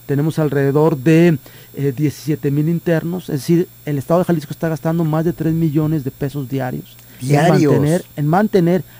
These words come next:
Speaker 1: a nuestros internos, y de los cuales, eh, de ellos estamos hablando que hay, eh, casi, eh, bueno, aquí en el estado de Jalisco es muy grave, a nivel federal, eh, eh,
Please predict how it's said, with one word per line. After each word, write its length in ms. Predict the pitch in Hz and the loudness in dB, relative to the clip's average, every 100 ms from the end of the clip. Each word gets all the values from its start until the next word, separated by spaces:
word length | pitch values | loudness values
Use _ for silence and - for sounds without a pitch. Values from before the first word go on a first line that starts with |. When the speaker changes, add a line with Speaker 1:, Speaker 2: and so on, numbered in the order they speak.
| - | -8
Speaker 1:
a 280 | 160 180 - | -2 -2 0
nuestros 400 | 160 160 190 170 | 0 0 0 -2
internos, 440 | 156 139 165 185 - - - | -2 0 0 0 -4 -12 2
y 60 | 175 | 6
de 120 | 160 | 6
los 160 | 165 - | 6 4
cuales, 580 | 196 190 196 226 - - - - - - | 6 8 6 4 0 -12 -20 -20 -8 0
eh, 420 | 160 160 156 - - - | 2 4 2 -2 -12 -8
de 420 | 160 151 160 170 | -4 2 4 6
ellos 380 | 170 196 196 - | 6 4 4 0
estamos 420 | 165 147 165 175 170 | -4 -2 -2 0 0
hablando 300 | 175 180 160 | 2 2 4
que 120 | 160 | 6
hay, 220 | 180 202 | 6 4
eh, 200 | 160 151 - | -2 -4 -4
casi, 300 | 175 180 175 - | -2 0 -2 -4
eh, 220 | 147 135 | -6 -4
bueno, 280 | 151 151 117 - | -2 -2 -2 -6
aquí 160 | 139 | -4
en 60 | 175 | -2
el 20 | |
estado 220 | 185 180 | 0 0
de 60 | 196 | 0
Jalisco 420 | 165 170 160 185 | 2 0 0 -2
es 80 | 147 | -2
muy 160 | 170 175 | -2 0
grave, 200 | 170 147 | 0 0
a 100 | 151 | 0
nivel 340 | 151 175 190 - - - | 2 2 0 -4 -14 -14
federal, 540 | - 175 151 147 165 175 | 0 2 4 4 4 2
eh, 60 | 147 | 0
eh, 420 | 147 139 139 | -6 -6 -6